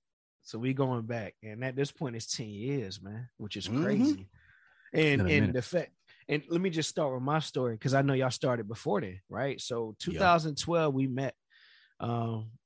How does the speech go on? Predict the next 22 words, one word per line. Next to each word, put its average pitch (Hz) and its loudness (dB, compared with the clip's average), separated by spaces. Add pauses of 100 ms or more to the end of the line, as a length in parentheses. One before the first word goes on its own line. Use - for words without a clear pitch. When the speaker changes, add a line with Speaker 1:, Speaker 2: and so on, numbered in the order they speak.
(160)
Speaker 1:
no 131 0
matter 131 4
where 127 4
we 123 2
met, 135 2
but 117 -6
we 117 -2
met, 135 0
right? 139 0
Speaker 2:
Yeah. 110 2
<laughs> 160 2
Speaker 1:
And, 147 6
uh, 143 4
we 147 4
was 147 2
chopping 190 2
it 208 -4
up, 156 -4
you 139 -8
know, 165 -4
regular 160 0
Speaker 2:
Yeah. 175 0